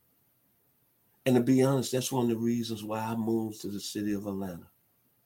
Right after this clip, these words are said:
Because I saw vision. I saw something that was gonna grow. I moved in October ninety-six, and Atlanta's changed to, to places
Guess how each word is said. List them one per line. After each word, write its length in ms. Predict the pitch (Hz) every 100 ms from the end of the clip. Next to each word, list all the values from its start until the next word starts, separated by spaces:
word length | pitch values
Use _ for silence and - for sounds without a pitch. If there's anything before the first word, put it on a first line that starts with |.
| _ _ _ _ _ _ _ _ -
Because 320 | 113 131 117
I 80 | 113
saw 300 | - 120 98
vision. 580 | 87 110 107 95 - - _ _ _ _ _ _ _ _ _ _ _ _ -
I 100 | -
saw 220 | 104 117
something 340 | 98 - 110 101
that 140 | 101
was 160 | 98 -
gonna 200 | 95 92
grow. 400 | - 101 95 87 _ _ _ _ _ _ _
I 80 | -
moved 380 | 113 123 120 -
in 100 | 120
October 500 | 120 120 - 123 117
ninety-six, 680 | 113 117 117 113 - 117 -
and 100 | 107
Atlanta's 580 | 101 101 117 113 98 -
changed 500 | - 117 107 98 -
to, 240 | 101 98 - - - - _ -
to 80 | 110
places 680 | - 131 113 - 113 -